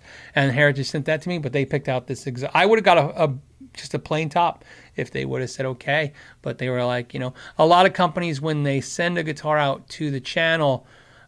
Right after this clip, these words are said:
um, if they do exciting stuff, they would like you to pick the exciting stuff. So s-, a lot of times when companies, I go, "Hey, I'd love," they like, "We'd like to send a guitar, maybe do a video," and I go, "Great. I'll take, you know, just,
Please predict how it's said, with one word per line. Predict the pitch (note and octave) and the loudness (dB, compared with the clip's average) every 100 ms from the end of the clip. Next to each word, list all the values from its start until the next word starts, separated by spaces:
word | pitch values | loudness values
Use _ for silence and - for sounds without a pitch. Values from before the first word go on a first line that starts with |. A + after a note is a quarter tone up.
| - | -4
um, | B2+ B2+ C3+ - | -2 -2 -2 0
if | F#3 F#3 | 0 2
they | G3+ E3+ | 0 0
do | C3 F3 F3 E3+ D#3 - | -4 -4 -2 -2 -4 -8
exciting | F3+ C#3+ - E3 D#3 D3 C#3 | -12 -12 -6 -4 -2 -2 -4
stuff, | - - D3 D#3 F3+ - | -8 -4 -2 -2 -4 -8
they | D3 | -6
would | C#3+ | -6
like | C#3 C3+ C3+ - | -2 -4 -4 -8
you | C3 C#3 | -6 -4
to | C3 C#3+ | -4 -4
pick | C3 - D#3 C#3+ | -4 -6 -8 -8
the | - | -8
exciting | A#2+ - C#3+ A#2 A#2+ | -10 -8 -4 -4 -6
stuff. | - A#2 A2 - | -8 -10 -10 -14
So | - | -8
s-, | B2+ - | -8 -4
a | |
lot | D#3 D#3 D#3+ | 0 2 0
of | |
times | D3+ C#3 C3 C3 | 2 2 2 -2
when | C3 | -6
companies, | B2 C3+ C3 B2+ - | -4 -6 -4 -6 -6
I | B2 | -6
go, | B2 A#2+ | -4 -4
"Hey, | A#3 B3+ | -2 -2
I'd | E3+ | -2
love," | D#3+ D#3 C#3+ - - | 0 -2 -2 -10 -8
they | - D3+ | 0 2
like, | D3 | 2
"We'd | D3+ C#3+ | 0 0
like | F3 | 0
to | D3+ | -2
send | D#3 | -6
a | D#3+ | -6
guitar, | D3+ D#3+ D#3 | -4 0 0
maybe | D3+ C#3 | 2 0
do | C3 | -2
a | |
video," | B2+ F#3 F3+ | -2 0 0
and | D#3+ | 0
I | B2 | -2
go, | |
"Great. | B2+ G#3+ G3 F#3 - - - - _ - | 2 4 4 2 -10 -20 -20 -20 _ -2
I'll | D3 | 0
take, | D3+ D3 C3+ - | 2 0 -4 -6
you | D#3 | -4
know, | B2+ A2+ - | -4 -4 -8
just, | C#3 - | -8 -8